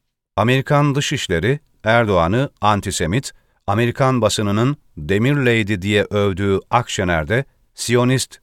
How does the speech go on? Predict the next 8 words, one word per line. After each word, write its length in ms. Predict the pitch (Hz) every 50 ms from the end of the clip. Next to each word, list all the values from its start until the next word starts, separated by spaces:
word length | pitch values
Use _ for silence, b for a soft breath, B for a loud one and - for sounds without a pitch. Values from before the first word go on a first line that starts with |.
| - 90
diye 180 | 98 98 92
tanımlıyor. 640 | 82 - - 98 98 87 85 85 82 78 69 62 - - _ _ _ _ _ _
Biri 340 | 95 87 110 123 123 131 135
iç, 380 | - 131 143 151 - - - - _ 95 101
diğeri 380 | 120 120 110 101 117 127 104
dış 180 | 117 143 139 -
kamuoyuna 600 | - 117 110 107 107 107 104 101 98 95 92 80
yönelik 560 | 76 80 98 98 95 90 82 82 - -